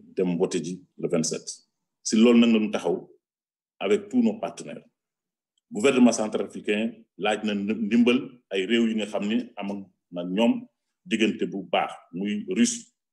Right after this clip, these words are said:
Euh, Russie aussi ñëw nañu démb, indi également ay soldats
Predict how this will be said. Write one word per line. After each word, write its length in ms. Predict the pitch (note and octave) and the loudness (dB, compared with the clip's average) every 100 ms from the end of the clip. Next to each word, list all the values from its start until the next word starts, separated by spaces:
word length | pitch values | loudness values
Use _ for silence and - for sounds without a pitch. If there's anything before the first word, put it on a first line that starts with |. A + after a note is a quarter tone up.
| _ _ _ _ _ _ D2+ | _ _ _ _ _ _ -6
Euh, 380 | E2+ F2+ E2 | -2 0 0
Russie 260 | F2+ A2 - | -2 -4 -4
aussi 260 | G#2 - F#2 | -4 -4 -2
ñëw 140 | G#2 | 0
nañu 280 | G#2 G2+ G#2 - | 0 -2 -6 -14
démb, 240 | - F#2+ F2+ - - _ _ _ _ A2 | -4 -2 -2 -8 -16 _ _ _ _ -2
indi 220 | G#2 A2 | 0 2
également 580 | G#2 F#2+ G2 F#2+ F2+ - | 2 0 0 -4 -6 -6
ay 100 | F#2+ | -6
soldats 580 | - G#2+ G2+ A#2+ - | 0 0 2 0 -2